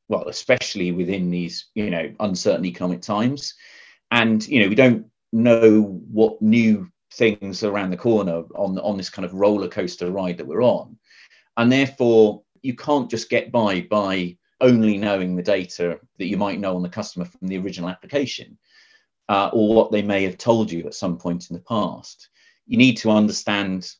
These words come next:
all of this data on an ongoing basis to help you see, react, and actually predict for example, how their cash flow is looking. You know, are there any upcoming,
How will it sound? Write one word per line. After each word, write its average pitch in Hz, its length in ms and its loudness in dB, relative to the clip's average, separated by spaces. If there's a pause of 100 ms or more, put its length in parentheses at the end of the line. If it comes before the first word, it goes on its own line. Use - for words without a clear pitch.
all 110 180 4
of 90 80 -2
this 92 180 -6
data 90 500 -4
on 87 100 -6
an 85 260 -6
ongoing 87 520 -4
basis 95 520 -4
to 92 120 -16
help 101 340 -4
you 92 80 -6
see, 90 460 -6 (460)
react, 104 640 -2
and 95 80 -4
actually 98 340 -10
predict - 800 -4 (360)
for - 80 -4
example, 85 460 -8
how 92 280 -2
their 87 200 -2
cash 87 260 -12
flow 85 160 -4
is 85 180 -8
looking. 80 460 -10 (400)
You 107 120 -2
know, 87 140 4
are 98 140 2
there 95 140 0
any 92 200 0
upcoming, 87 720 -4